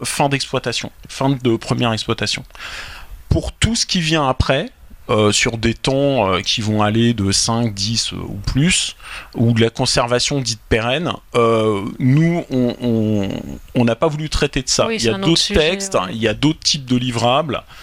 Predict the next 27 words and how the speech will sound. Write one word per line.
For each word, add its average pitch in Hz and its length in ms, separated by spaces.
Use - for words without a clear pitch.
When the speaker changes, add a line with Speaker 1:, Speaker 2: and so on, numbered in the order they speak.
Speaker 1:
euh, 113 400
il 113 100
y 110 120
a 110 40
d'autres 143 300
façons 160 760
de, 120 460
de 113 180
sauvegarder 127 800
à 123 100
court - 200
terme. 110 380
Ou 139 160
à 127 120
long 123 120
terme, 98 220
pardon. 101 220
Speaker 2:
Et, 240 280
et 226 60
pour 220 240
donner 240 220
un 240 120
exemple 233 460
de, 208 320
de 180 140
tes 208 140
recommandations, 202 840